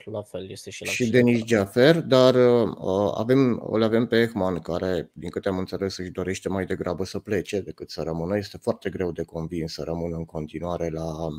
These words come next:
Speaker 2: la Dinamo și nu cred că va forța cineva pe acea linie, pentru că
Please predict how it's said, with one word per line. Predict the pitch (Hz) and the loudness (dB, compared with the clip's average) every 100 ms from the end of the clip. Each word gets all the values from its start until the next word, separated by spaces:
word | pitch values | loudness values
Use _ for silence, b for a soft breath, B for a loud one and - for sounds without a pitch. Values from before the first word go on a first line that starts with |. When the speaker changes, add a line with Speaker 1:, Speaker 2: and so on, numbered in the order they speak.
| 76 78 - _ _ - - | -12 -16 -20 _ _ -18 -8
Speaker 2:
la | 85 | -6
Dinamo | 78 82 82 107 | -4 -4 -2 0
și | 123 - 98 | 0 -2 -4
nu | 101 110 127 | 0 2 2
cred | 113 117 | 2 -2
că | - 85 85 80 76 - - - | -2 -6 -4 -4 -6 -12 -16 -4
va | 90 | -4
forța | - 87 - 117 | -2 -6 0 0
cineva | - 82 80 85 82 | 0 -6 -4 -2 -4
pe | - | -4
acea | 78 78 78 | -8 -6 -6
linie, | 87 104 123 | -2 0 0
pentru | 117 113 117 | -4 -6 -4
că | 120 113 | 0 0